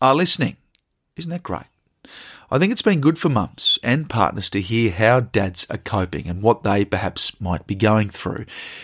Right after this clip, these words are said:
to really hear it from a dad's perspective, which I think is, is really cool. And Jake and I enjoy doing it. We love it. We're learning. We're always learning. And we're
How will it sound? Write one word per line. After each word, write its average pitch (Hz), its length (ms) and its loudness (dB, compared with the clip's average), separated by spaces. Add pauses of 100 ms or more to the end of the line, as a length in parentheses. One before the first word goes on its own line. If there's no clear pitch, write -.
(220)
to 143 120 0
really 151 500 2
hear 127 320 2
it 123 100 2
from 117 180 -4
a 107 60 0
dad's 120 500 4 (140)
perspective, - 720 -4
which 98 140 -6
I 92 60 -2
think 110 220 -6
is, 95 200 -6 (160)
is 101 180 -10
really 98 240 -4
cool. - 400 -8 (680)
And 135 160 -2
Jake 185 280 2
and 196 100 4
I 165 180 6
enjoy 147 360 4
doing 202 300 4
it. - 240 -2
We 151 100 -4
love 190 280 4
it. - 180 -4
We're 160 180 2
learning. 180 560 4
We're 131 180 2
always 160 340 0
learning. 92 360 -8
And 120 120 -2
we're 135 180 0